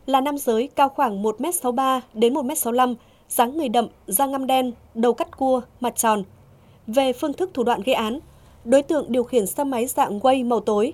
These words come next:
đã cũ, không rõ biển kiểm soát, mang theo trong người hung khí, dao, gậy gỗ, tập trung vào khoảng thời gian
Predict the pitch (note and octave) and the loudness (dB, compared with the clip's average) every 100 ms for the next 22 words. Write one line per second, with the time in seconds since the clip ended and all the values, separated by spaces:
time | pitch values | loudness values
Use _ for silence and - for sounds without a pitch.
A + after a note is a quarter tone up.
0 | - B3 B3 B3 D4 F4+ - C#4+ C4 A#3+ | 0 -2 0 0 0 -2 -2 0 0 -2
1 | A3 C4 F#3+ A3 F#3 C4+ E4 E4+ - _ | -2 -2 -4 -4 -4 -4 -6 -8 -20 _
2 | _ D4 D4+ D4+ C#4 - C#4+ C4 G#3 C4 | _ -2 -2 -2 -6 -4 -4 -2 -4 -6
3 | - A#3 A#3 E4 _ _ - C4+ C4 B3+ | -4 -4 -4 -8 _ _ -2 2 2 0
4 | A#3+ A#3 F#3+ A3 F4 - _ _ _ C#4 | 0 -2 0 2 0 -4 _ _ _ 2
5 | C4 D#4+ D4+ C#4+ B3+ G#3 B3 F#3+ F3 A3+ | 2 -2 -4 0 -2 -2 -6 -6 -6 -6
6 | C#4 C#4 | -2 -4